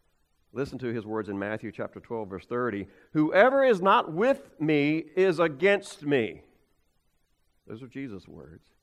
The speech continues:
Jesus recognized that there is a war aspect to, uh, Christianity, and he was saying that in this war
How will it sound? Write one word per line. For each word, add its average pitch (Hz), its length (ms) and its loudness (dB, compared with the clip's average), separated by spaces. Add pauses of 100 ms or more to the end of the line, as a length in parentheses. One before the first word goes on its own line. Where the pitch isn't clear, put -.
(560)
Jesus 170 360 -2
recognized 160 560 4
that 143 200 2
there 151 220 8
is 170 420 2 (320)
a 143 80 0
war 170 840 2 (220)
aspect 147 840 2 (140)
to, 160 420 0 (200)
uh, 151 220 4
Christianity, 170 840 0
and 143 100 2
he 165 140 2
was 156 120 -2
saying 202 340 4
that 165 140 6 (160)
in 254 240 4
this 302 240 -2
war 175 680 2